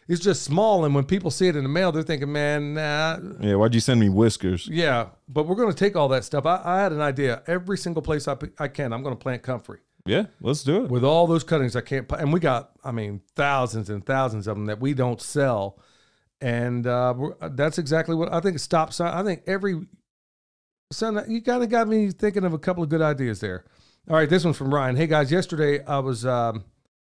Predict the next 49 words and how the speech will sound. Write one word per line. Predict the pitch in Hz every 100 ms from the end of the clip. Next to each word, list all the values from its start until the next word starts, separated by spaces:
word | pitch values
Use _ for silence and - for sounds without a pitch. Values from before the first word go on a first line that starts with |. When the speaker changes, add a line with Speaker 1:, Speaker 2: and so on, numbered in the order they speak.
| _ -
Speaker 1:
pressing," | 180 160 151 -
oh, | 123 113
okay. | 120 113 95 104
Um, | 127 123 120 120 _ _ _ _ -
I |
guess | 190 214
it's | 165
more | 151 147
of | 117
a |
thanks. | 143 120 -
Well, | 123
thank | 175 170
you | 143
so | - 143 139
much, | 135 139 139
Ryan, | 127 131 131 123
for | 123
reaching | 131 127 120
out | 107 -
to | 110
us. | 107
I |
was | 113
gonna | 120 110
read | 127 143
it |
here, | 107 120
but, | 113 113
um, | 107 104 104 - _ _ _ _ -
we're | 147
kinda | 185 139
coming | 139 131
down | 120 113
to |
the | 107 113
end | 123
of | 104
this | 98 -
thing. | - 101 101 - _ _ _ _ _ _
And | 143 139 139 139
in | 131 - -
fact, | 165 185 - -
I | 123
b-, | 135 -
oh, | 214 214 87 - _
one | 131 208
more | 208 190
thing. | 143 127